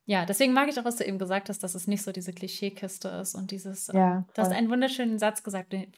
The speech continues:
Speaker 1: wo ich eben noch dachte: „Oh, voll zitatwürdig“, aber ich habe ihn wieder vergessen. Da ging's irgendwie um, ähm, Frauen Stärke an die Hand geben oder so. Und das
Speaker 2: Ja,
Speaker 1: fand ich
Speaker 2: ja.
Speaker 1: total schön, weil ich habe gehofft, dass ich das mit Fiona auch beim Schreiben schaffe, dass sie eben,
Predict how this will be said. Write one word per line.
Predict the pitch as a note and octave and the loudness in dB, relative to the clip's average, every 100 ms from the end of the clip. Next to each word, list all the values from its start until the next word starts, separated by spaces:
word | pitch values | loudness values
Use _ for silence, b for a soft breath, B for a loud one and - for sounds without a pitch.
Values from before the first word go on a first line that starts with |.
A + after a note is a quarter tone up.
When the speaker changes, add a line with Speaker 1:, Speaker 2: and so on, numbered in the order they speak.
| _ | _
Speaker 1:
wo | F#3+ | -6
ich | F#3 | -4
eben | G#3+ | -2
noch | G3+ | -2
dachte: | G3 F3+ - | -2 -6 -6
„Oh, | F#3+ | -6
voll | F#3 G3+ G3 | -4 -4 -4
zitatwürdig“, | G3 - F#3+ F#3+ F#3 F#3 G3+ | -6 -8 -8 -4 -4 -4 -6
aber | F#3+ | -8
ich | F3+ | -8
habe | F#3+ | -8
ihn | F#3+ | -6
wieder | F#3 | -8
vergessen. | F3 F#3 F#3 F#3 F3 F3 B B _ | -10 -10 -10 -8 -8 -12 B B _
Da | F#3+ | -4
ging's | F#3+ F#3 | -2 -2
irgendwie | - F#3+ - F#3 | -6 -8 -8 -8
um, | F#3 F#3 F#3 | -4 -4 -4
ähm, | F3+ F#3 G3+ | -6 -6 -8
Frauen | - - G3+ | -4 0 2
Stärke | G3+ G#3 G#3 G#3 | 0 -2 -2 -4
an | |
die | G3+ | -4
Hand | G#3 G3+ | -6 -6
geben | G#3+ G#3 | -8 -6
oder | G3+ G#3 | -8 -8
so. | A3 A3 B B A3 | -10 -12 B B 6
Und | |
das | G#3+ G3+ | 8 8
Speaker 2:
Ja, | |
Speaker 1:
fand | G3+ | 4
ich | G3+ G3 | 2 2
Speaker 2:
ja. | |
Speaker 1:
total | F#3+ G#3+ G#3 | 4 4 2
schön, | A#3+ A#3 | 4 4
weil | A3 | 4
ich | - G#3+ | 2 -2
habe | G#3 - | -4 -4
gehofft, | G3+ G#3 G#3+ | -2 -2 -2
dass | G#3 | -4
ich | |
das | G3+ G3 | -4 -6
mit | G3+ - | -6 -4
Fiona | G3+ G3+ G3 | -2 0 0
auch | G3+ | -2
beim | G3 | -4
Schreiben | F#3 - F#3+ G3 | -4 -2 -2 -2
schaffe, | - F3+ F#3+ | -4 -6 -6
dass | F3+ F3 | -6 -6
sie | F#3 | -4
eben, | F3+ F3+ | -4 -4